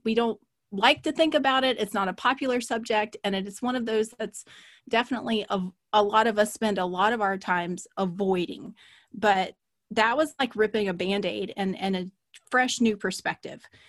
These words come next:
So emotion wise, I was, I was angry, I was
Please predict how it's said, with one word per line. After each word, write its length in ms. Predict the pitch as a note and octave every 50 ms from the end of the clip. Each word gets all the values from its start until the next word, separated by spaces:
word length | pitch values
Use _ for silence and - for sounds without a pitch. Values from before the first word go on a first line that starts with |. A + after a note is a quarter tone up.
| _ _
So 580 | - - - G3+ G3 F#3+ F#3+ F#3 F#3 F3+ F#3+ - _ _ _ _ _ _ _ _ _ _
emotion 440 | - G#3+ A3 B3 C#4 D4 - D#4 C#4+
wise, 560 | C4+ B3 A#3+ A#3 A#3 A3+ A3 A3 A3+ A3+ - - - - - - _ _ _ _ _ -
I 100 | G3+ F#3+
was, 320 | F#3 F3 F3 F3+ F#3 - _
I 100 | - F#3
was 180 | E3+ E3 E3 - _ _
angry, 640 | A#3+ B3+ C4+ C4+ C4 B3+ C4 B3+ B3 A#3+ A#3+ A#3+ -
I 100 | - F3+
was 340 | F3 F3+ E3+ E3+ F3 F#3+ -